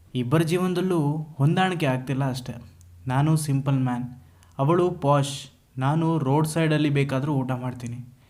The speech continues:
ನಾನು ಆ ರೀತಿಯವನು. ಅವಳಿಗೆ ಆ ಥರ ಇರೋಕೆ ಆಗಲ್ಲ. ಇದು ನಮ್ಮ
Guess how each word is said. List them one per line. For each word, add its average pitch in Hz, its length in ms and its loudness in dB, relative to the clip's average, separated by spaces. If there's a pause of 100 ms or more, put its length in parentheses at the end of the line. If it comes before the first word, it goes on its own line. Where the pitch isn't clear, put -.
(240)
ನಾನು 165 340 0
ಆ 143 340 0
ರೀತಿಯವನು. 139 680 -2 (340)
ಅವಳಿಗೆ 175 420 0
ಆ 156 200 0
ಥರ 170 200 -2
ಇರೋಕೆ 147 440 -2
ಆಗಲ್ಲ. 117 560 -6 (520)
ಇದು 147 200 0
ನಮ್ಮ 190 260 0